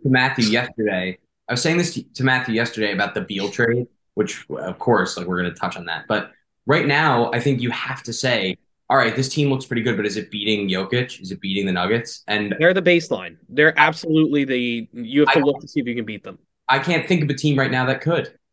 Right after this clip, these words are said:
Speaker 1: in the West.
Speaker 2: There is one pretty big variable for them this offseason, and that's,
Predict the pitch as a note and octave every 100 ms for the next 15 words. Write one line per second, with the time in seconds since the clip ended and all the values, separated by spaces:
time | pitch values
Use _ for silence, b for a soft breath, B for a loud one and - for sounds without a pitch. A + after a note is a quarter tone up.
0 | _ _ _ _ - A#2 G#2+ F#2 - -
1 | - _ D#3+ D#3+ G3 G3+ D#3+ D#3+ F3 F3
2 | - E3 A#2+ C3+ B2+ B2+ A#2 A2 B2 B2+
3 | C3+ - B2 C3 C3 B2 C3+ C3+ - D3
4 | C3+ D3 D#3 D3+ B2 A#2+ A2+ -